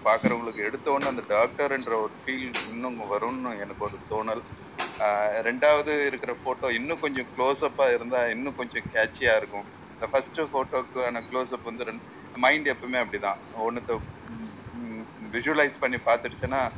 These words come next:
பக்கத்துல ஒண்ணு குறுகி இருந்தா அது பார்க்காது. So, அந்த மாதிரி அதையும் கொஞ்சம் இன்னும் கொஞ்சம் க்ளோஸ் அப் இருந்தா நல்லா இருக்கும். ரவி, are you there? Are you hearing?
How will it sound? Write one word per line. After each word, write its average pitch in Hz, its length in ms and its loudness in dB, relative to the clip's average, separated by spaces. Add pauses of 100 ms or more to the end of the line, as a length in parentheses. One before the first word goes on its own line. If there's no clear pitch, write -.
(300)
பக்கத்துல 131 300 2
ஒண்ணு 120 300 -2
குறுகி 135 280 0
இருந்தா 117 260 0
அது 104 100 2
பார்க்காது. 98 500 0 (420)
So, 117 100 0
அந்த 113 140 0
மாதிரி 131 220 4
அதையும் 135 460 2
கொஞ்சம் 139 340 -2
இன்னும் 117 160 -4
கொஞ்சம் 120 260 -4
க்ளோஸ் 120 240 -2
அப் 107 140 -4
இருந்தா 107 300 -2
நல்லா 98 260 0
இருக்கும். 107 240 -2 (120)
ரவி, 143 240 4
are 175 300 6
you 147 120 2
there? 165 180 8 (260)
Are 123 120 -2
you 135 200 0
hearing? 160 340 2